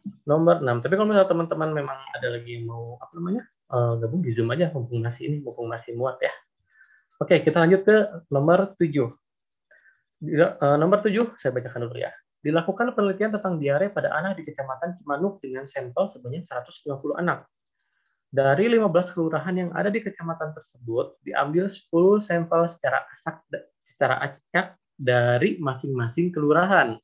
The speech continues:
Nah, ini pasti teman-teman udah jago nih jawabnya, tadi udah jelasin. Metode penelitian sam-, metode penelitian yang digunakan, maksudnya bukan metode penelitian ya, metode sampling yang digunakan adalah, ini pasti udah bisa jawab nih teman-teman, udah aku jelasin tadi.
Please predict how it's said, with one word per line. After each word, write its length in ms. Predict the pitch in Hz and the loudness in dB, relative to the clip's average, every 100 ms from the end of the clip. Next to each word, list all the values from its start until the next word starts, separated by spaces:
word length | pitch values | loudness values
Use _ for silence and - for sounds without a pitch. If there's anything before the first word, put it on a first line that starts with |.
| _ _ _ _ 127 | _ _ _ _ -2
Nah, 80 | 120 | 0
ini 160 | 139 139 | 2 2
pasti 240 | 139 160 | 0 0
teman-teman 480 | 151 131 127 143 151 | -2 -2 0 0 0
udah 160 | 123 117 | 0 2
jago 320 | 120 123 139 | 2 2 0
nih 240 | 135 117 | 0 -2
jawabnya, 400 | 117 113 117 113 | -2 -2 -6 -12
tadi 180 | 117 117 123 | -10 -8 -4
udah 160 | 117 | -6
jelasin. 720 | 113 113 107 - 113 110 107 _ _ _ _ | -6 -8 -8 -12 -10 -10 -12 _ _ _ _
Metode 240 | 113 113 113 117 | -4 0 0 0
penelitian 480 | 113 113 117 113 | 0 0 0 -2
sam-, 320 | 120 117 123 - | -2 -4 -4 -6
metode 320 | 123 120 127 123 | -6 -2 -2 -2
penelitian 480 | 117 120 123 117 | -4 -2 -4 -4
yang 20 | 117 | -4
digunakan, 320 | 113 107 - 151 | -6 -8 -4 -4
maksudnya 320 | 147 147 139 | -2 -4 -2
bukan 40 | 113 | 0
metode 200 | 113 113 - | -2 -6 -8
penelitian 340 | 117 117 139 120 | -6 -2 -2 -2
ya, 80 | 139 | -8
metode 320 | 131 131 127 135 | -10 -4 -2 -2
sampling 480 | - 139 135 - 175 131 | -6 -12 -6 -2 0 0
yang 120 | 117 | -4
digunakan 640 | 110 110 117 104 _ - 156 165 151 | -6 -8 -10 -10 _ -8 -6 -6 -8
adalah, 560 | 120 107 104 127 214 - _ _ _ _ _ - - - | -4 -4 -2 -4 -4 -10 _ _ _ _ _ -16 -14 -10
ini 160 | 143 | -12
pasti 160 | 135 123 | -10 -6
udah 160 | 135 120 | 0 0
bisa 240 | - 117 | -2 -2
jawab 240 | 120 127 | 2 2
nih 240 | 131 131 123 | 2 -2 0
teman-teman, 480 | 123 117 120 117 117 | -2 -4 -4 -4 -2
udah 160 | 117 113 - _ _ _ _ _ | -4 -4 -16 _ _ _ _ _
aku 160 | 127 127 | -10 -4
jelasin 480 | 120 117 120 123 113 | -2 -4 -2 -4 -4
tadi. 240 | 117 - | -8 -12